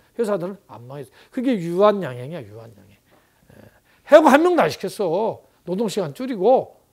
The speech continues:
어? 어. 그, 그리고 순환 그 노동 시키고, 그 이, 이, 일, 일 안 할 때는, 쉴 때는 휴업수당 주고, 또 휴업수당 주면서 학원 다니라고 돈 주고, 물론 학원 다니는 게 그냥 공부하는 게 아니라 회사에,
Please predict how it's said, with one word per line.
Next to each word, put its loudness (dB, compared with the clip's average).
어? -4
어. -12
그, 2
그리고 -2
순환 -2
그 -8
노동 -4
시키고, -8
그 -6
이, -4
이, -2
일, -4
일 0
안 4
할 -4
때는, -2
쉴 -12
때는 2
휴업수당 -6
주고, -4
또 -2
휴업수당 -2
주면서 -4
학원 -4
다니라고 0
돈 -2
주고, 0
물론 0
학원 -2
다니는 2
게 -4
그냥 -2
공부하는 -4
게 -2
아니라 -2
회사에, -2